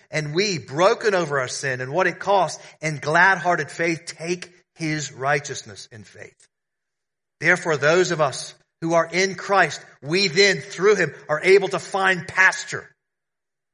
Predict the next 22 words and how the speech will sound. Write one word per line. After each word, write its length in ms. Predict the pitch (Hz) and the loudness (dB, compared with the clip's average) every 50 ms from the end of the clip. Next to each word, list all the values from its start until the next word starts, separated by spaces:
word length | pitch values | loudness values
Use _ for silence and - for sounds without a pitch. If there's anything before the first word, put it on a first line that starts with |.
| _ _ _ _ _ _ _ _ _ _ _ _ - | _ _ _ _ _ _ _ _ _ _ _ _ -20
And 120 | 123 120 113 | -18 -14 -10
not 220 | 139 151 160 147 | -10 -10 -10 -10
just 220 | 139 147 139 - - | -12 -12 -12 -12 -10
any 180 | 147 147 131 | -10 -10 -10
pasture, 460 | 113 - - 104 101 - - - - - _ _ _ _ _ _ _ _ _ _ _ _ _ _ _ _ _ | -10 -10 -10 -10 -10 -10 -14 -16 -20 -20 _ _ _ _ _ _ _ _ _ _ _ _ _ _ _ _ _
the 80 | _ 113 | _ -20
greatest 480 | _ - 120 123 120 117 104 95 - | _ -10 -6 -6 -6 -6 -8 -12 -16
of 100 | - 82 _ | -18 -20 _
pastures, 540 | - - 90 - - - _ _ _ _ _ _ _ _ _ _ _ _ _ _ _ _ _ _ _ _ _ _ _ _ _ _ _ _ _ _ _ _ _ _ _ _ - | -20 -20 -20 -20 -20 -20 _ _ _ _ _ _ _ _ _ _ _ _ _ _ _ _ _ _ _ _ _ _ _ _ _ _ _ _ _ _ _ _ _ _ _ _ -20
with 120 | 117 - | -14 -10
the 80 | - 123 | -10 -8
greenest 600 | - 127 147 151 160 160 160 151 - - - - _ _ _ - | -6 -4 -2 -2 -2 -2 -4 -4 -6 -10 -12 -14 _ _ _ -12
of 120 | 117 110 | -12 -10
grasses 540 | 107 113 135 147 156 165 165 - - 156 139 | -4 0 2 4 4 4 2 -2 -6 -8 -6
and 100 | 143 131 | -6 -6
the 60 | 131 | -4
most 240 | 135 139 143 139 - | -2 -2 -2 -2 -4
refreshing 600 | 131 123 - - 156 156 151 147 - 160 147 143 | -6 -8 -6 -4 -2 -2 -2 -4 -6 -10 -10 -10
streams 500 | 127 - - - 143 143 143 143 139 127 | -10 -12 -12 -12 -12 -10 -10 -10 -12 -12
of 100 | 117 101 | -14 -14
water. 360 | 101 95 95 90 82 - - _ _ _ _ _ _ _ _ _ _ _ _ _ _ _ _ _ _ _ _ | -12 -12 -12 -12 -12 -14 -20 _ _ _ _ _ _ _ _ _ _ _ _ _ _ _ _ _ _ _ _
Abundant 720 | - 98 98 _ _ - 131 131 127 117 107 101 95 - | -20 -20 -20 _ _ -10 -8 -8 -8 -10 -14 -18 -20 -20